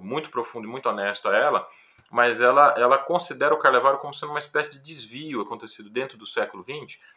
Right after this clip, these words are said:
que afasta as noções técnicas básicas principais daquilo para o qual o violão foi feito pra fazer,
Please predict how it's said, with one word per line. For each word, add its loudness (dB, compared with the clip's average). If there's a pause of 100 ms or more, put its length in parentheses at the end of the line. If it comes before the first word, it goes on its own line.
(360)
que -4
afasta 2
as -2
noções -6
técnicas -2
básicas 4
principais 0
daquilo -8
para 0
o -10
qual 2
o -2
violão -4
foi -8
feito -8
pra 0
fazer, -2